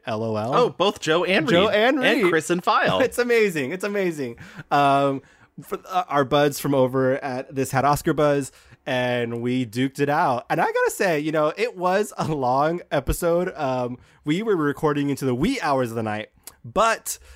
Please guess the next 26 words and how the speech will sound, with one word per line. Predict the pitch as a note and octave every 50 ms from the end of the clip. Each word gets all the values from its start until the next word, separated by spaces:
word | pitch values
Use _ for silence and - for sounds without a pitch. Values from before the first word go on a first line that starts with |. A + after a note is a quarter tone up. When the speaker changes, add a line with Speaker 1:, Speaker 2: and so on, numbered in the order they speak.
| - - _
Speaker 1:
uh, | D3 C#3 C#3 C3+ C3+ C3 C3 C3 - - _ _ -
it | - D#3
had | D3 C#3 B2 A#2 G#2+
twists, | - - C#3 C#3+ C#3+ D#3 D#3 - - -
it | D3+ D3+ D3
had | C3 A#2 A#2 A2
turns, | - - C#3 C#3+ C#3 C#3 C#3 C#3+ C#3+ D3 D3 - - - -
surprises, | - - F3 D#3+ - - - D#3 D3 D3+ D#3 D#3 D3+ E3+ F3 F3 D#3+ D#3
gagaronis, | C3 A#2+ D3 C#3+ C#3+ D3 C#3 C#3+ C3+ B2+ C#3 C#3+ D3+ D#3 D#3+ D#3+ D#3+ E3 E3 D#3+ - - - - - - - A#2
bits. | A2 E3+ F3 F3 G3 A3+ - - - - - - - - _ - _ _ -
Um, | D#3 C#3+ C#3 C3+ C3+ C3 B2+ B2+ B2+ B2+ B2 B2+ - - _ _ _ _ _
it | - A#3+
was | G#4 G4+ G#4 -
Speaker 2:
<laughs> |
It | -
Speaker 1:
fun. | A#4+ A#4 F#4+ - - C#3
Speaker 2:
truly | B2 - - F#3 F#3+ F#3 F3+ F#3 F3
had | D#3 E3 D3+
all | C3 B2 C#3 D3
of | C3 A2
those | A2 A#2+ A2+
Speaker 1:
It, | - -
Speaker 2:
things. | F3 D#3+ G#3
Speaker 1:
it | A3+ A3 -
really | G3 C4 E4 F#4 F4+ D#4+
did. | C4+ C#4 C4+ B3+ G#3+ D3+ C3+ B2+